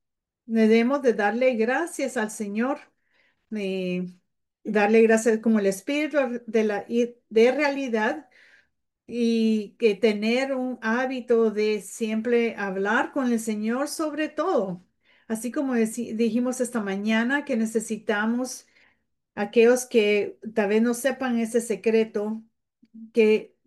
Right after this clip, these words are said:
puedes saber de que para vivir Cristo es algo muy difícil,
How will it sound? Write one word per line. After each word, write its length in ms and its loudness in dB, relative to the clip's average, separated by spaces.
puedes 360 2
saber 400 -4
de 220 -4
que 220 -2
para 240 -2
vivir 600 -2
Cristo 720 -4
es 180 0
algo 320 4
muy 360 4
difícil, 720 -6